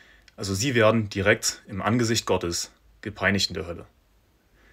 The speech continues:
Das heißt, in der Hölle hat man auch Gemeinschaft mit Gott, aber es ist eine furchtbare Gemeinschaft. Das ist der Unterschied. Entweder schöne Gemeinschaft mit Gott im Himmel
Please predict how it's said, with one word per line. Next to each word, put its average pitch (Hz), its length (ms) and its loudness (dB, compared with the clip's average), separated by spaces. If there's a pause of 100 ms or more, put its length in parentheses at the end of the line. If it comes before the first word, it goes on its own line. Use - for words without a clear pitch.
(260)
Das - 160 -2
heißt, 123 220 4
in 131 80 -2
der 107 120 2
Hölle 127 200 2
hat 127 100 -2
man 113 100 2
auch - 140 -2
Gemeinschaft 90 380 -2
mit 87 100 -8
Gott, 85 160 -2
aber 92 120 -2
es 92 80 0
ist - 40 -2
eine 92 80 -4
furchtbare 98 460 0
Gemeinschaft. 82 520 -8 (220)
Das 104 140 0
ist - 80 -2
der 139 60 2
Unterschied. 104 420 -6 (360)
Entweder 120 360 2
schöne 143 240 2
Gemeinschaft 95 400 0
mit 98 100 -2
Gott 95 160 -2
im 95 100 -4
Himmel 101 280 -4